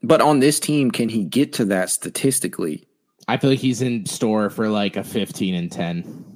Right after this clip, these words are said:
Speaker 1: Same type of year as last season. A little bit more rebounding, um, probably the same amount of points. Maybe one more point. <laughs>
Speaker 2: Yeah.
Speaker 1: Off of
Speaker 2: Let's not
Speaker 1: putback.
Speaker 2: push it, all right? <laughs>
Speaker 1: <laughs> Uh, I mean, just being real, like,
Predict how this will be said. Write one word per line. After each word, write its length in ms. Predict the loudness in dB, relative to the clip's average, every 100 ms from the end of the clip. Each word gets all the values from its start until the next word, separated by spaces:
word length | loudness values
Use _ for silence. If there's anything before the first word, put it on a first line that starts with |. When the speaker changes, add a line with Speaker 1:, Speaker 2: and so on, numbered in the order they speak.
| -10
Speaker 1:
Same 280 | -2 0 2
type 220 | 2 0
of 40 | 2
year 260 | 2 2
as 120 | 2
last 320 | 2 0 0 -4
season. 260 | -4 -4
A 40 | 0
little 180 | 2
bit 120 | 4 4
more 140 | 4
rebounding, 800 | 4 4 2 2 2 2 0 -4 -10 -20 _ _ -4
um, 680 | 0 2 0 0 -4 -8 _ _ -4
probably 460 | 0 2 2 2
the 100 | 0
same 300 | 0 0 0
amount 260 | 0 0 -2
of 60 |
points. 400 | -4 -6 -6 -2
Maybe 240 | 2 4 4
one 180 | 4 4
more 180 | 4
point. 300 | 2 -4 -6 -8 -4
<laughs> 260 | 0 0 -2 -12 -20 -12 -6 -2
Speaker 2:
Yeah. 140 | 0
Speaker 1:
Off 180 | 2 4
of 100 | 6
Speaker 2:
Let's 140 | 8
not 160 | 8 8
Speaker 1:
putback. 40 |
Speaker 2:
push 220 | 8 6 2
it, 200 | -6 -8 -2
all 60 |
right? 240 | 0 2 -2
<laughs> 1120 | -6 -8 -2 0 2 4 2 0 -4 -8 -4
Speaker 1:
<laughs> 60 | 2
Uh, 280 | 4 4 4
I 80 |
mean, 220 | 2 2 2
just 240 | 2 2
being 200 | 4 4
real, 400 | 4 6 6 4
like, 380 | 2 2 -2 -6